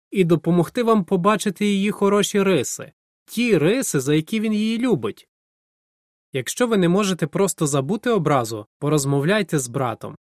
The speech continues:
але спочатку обдумайте, що ви скажете. Завжди краще вважати, що брат не хотів вас скривдити. Розмовляючи з ним, не спішіть його засуджувати.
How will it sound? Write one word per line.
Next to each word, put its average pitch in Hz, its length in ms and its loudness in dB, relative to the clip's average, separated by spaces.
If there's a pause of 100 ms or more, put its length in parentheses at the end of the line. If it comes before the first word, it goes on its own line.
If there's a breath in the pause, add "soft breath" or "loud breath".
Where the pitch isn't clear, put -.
(120)
але 147 240 -2
спочатку 202 580 -4
обдумайте, 160 600 2
що 180 280 0
ви 143 100 -2
скажете. 107 580 -8 (1080)
Завжди 175 540 0
краще 165 460 0
вважати, 143 480 0
що - 220 -4
брат 151 340 0
не 143 140 0
хотів 151 400 0
вас 117 180 -8
скривдити. 104 680 -10 (1000)
Розмовляючи 135 760 -2
з 131 100 -4
ним, 120 280 -6 (140)
не 147 140 0
спішіть 190 520 -4
його 175 180 0
засуджувати. 117 760 -4